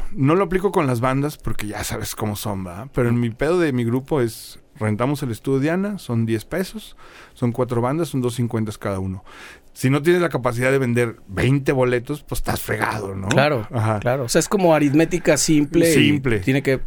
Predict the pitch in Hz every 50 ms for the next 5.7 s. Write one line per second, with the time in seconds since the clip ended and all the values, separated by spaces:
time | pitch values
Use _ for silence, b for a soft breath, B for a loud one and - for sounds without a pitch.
0 | - - - 131 127 - 156 147 156 135 139 143 143 156 156 135 117 - - 165
1 | 147 143 151 151 170 180 165 - - 156 139 131 123 131 135 139 147 160 151 151
2 | 143 127 123 120 113 117 139 147 165 160 147 143 151 147 - 147 135 127 123 117
3 | 117 - - 123 110 104 101 107 107 110 120 113 120 117 120 123 127 135 135 131
4 | 131 131 127 120 - - 113 101 98 95 - 110 101 101 104 101 110 110 107 -
5 | - 117 117 120 135 139 139 135 131 131 135 120 107 101